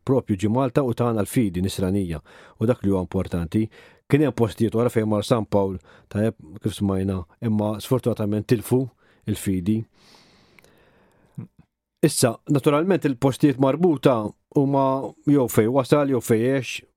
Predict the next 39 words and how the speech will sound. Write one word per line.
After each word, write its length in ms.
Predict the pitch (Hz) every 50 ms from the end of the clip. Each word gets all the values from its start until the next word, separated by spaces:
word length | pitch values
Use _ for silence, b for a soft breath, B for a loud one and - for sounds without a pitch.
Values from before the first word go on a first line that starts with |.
| _ - 123 -
fejn 160 | 120 113 120
għallem 320 | 123 120 117 117 123 120 -
San 200 | - 113 107 98
Pawl. 240 | - - 101 85 78 B B B B B B B B -
Ħa 80 | 160 151
nibdew 300 | 139 120 113 127 123 123 120
nsemmu 380 | - 127 113 110 110 110 110 107 107 98 104
mela 160 | 107 104 101 -
ftit 200 | - 113 - - 107
minnhom. 340 | 98 92 90 90 87 80 B B B B B B -
Ħa 100 | 151 143
nibdew 220 | 123 120 127 123
l-ewwel 340 | 123 123 117 120 123 120 123 - _ -
San 200 | - - 131 117 -
Pawl 180 | 127 123 127 127
il-Baħar, 420 | 127 127 123 120 110 104 98 95 101 104
sura 200 | 107 101 104 104 - -
nibdew 360 | 113 110 104 104 107 107 110 107 110
minn 160 | 113 113 110
hemmhekk, 380 | 113 117 117 110 98 - - -
tajjeb. 380 | 104 98 104 113 117 - B B B B B B B B B _ _ -
Eh, 400 | 127 120 113 113 110 113 110 113 - - _ _ _ _ _ _ _ _ _ _ _ _
din, 240 | - 107 117 110 113
dan 540 | 110 107 104 107 - - 113 113 107 107 107
ir-raħal, 380 | 101 110 127 120 127 131 123 117
insomma, 300 | - 123 113 104 104 101
llum 160 | 101 107 104 104
nista' 200 | 107 104 - 113
ngħidulu 240 | 107 101 104 101 98 90 110
belt, 160 | 120 117 - 120
naħseb, 440 | 117 - - - 127 123 - - - - - -
<laughs> 260 | - - - - - -
tajjeb, 340 | 107 107 113 123 113 b b b b -
San 160 | - 113 101 -
Pawl 200 | 104 101 101 98
il-Baħar 400 | 98 98 110 110 117 113 104 98
għax 120 | - - -
kiber 260 | 101 90 98 92 85
ħafna. 320 | 113 107 - 113 113 113